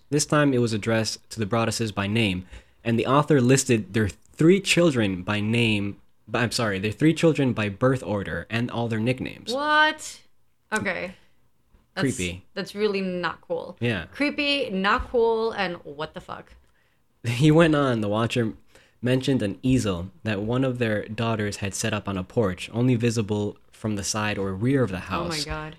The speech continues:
Speaker 1: asking, "Is she the artist in the family?"
Speaker 2: Oh, shit.
Speaker 1: <laughs> Additionally, the second later letter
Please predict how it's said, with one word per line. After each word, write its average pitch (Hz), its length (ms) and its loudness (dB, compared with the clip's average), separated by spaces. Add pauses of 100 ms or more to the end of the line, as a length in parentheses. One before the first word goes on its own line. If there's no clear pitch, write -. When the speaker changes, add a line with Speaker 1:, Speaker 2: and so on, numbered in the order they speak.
Speaker 1:
asking, 117 600 -2
"Is 120 100 -2
she 208 160 0
the 220 120 -2
artist 143 340 -2
in 190 60 4
the 185 60 2
family?" 196 500 0 (300)
Speaker 2:
Oh, 185 340 -2
shit. - 420 -10 (180)
Speaker 1:
<laughs> 117 180 2
Additionally, 139 800 4 (260)
the 117 60 -4
second 160 420 4
later 131 360 8 (120)
letter 110 480 4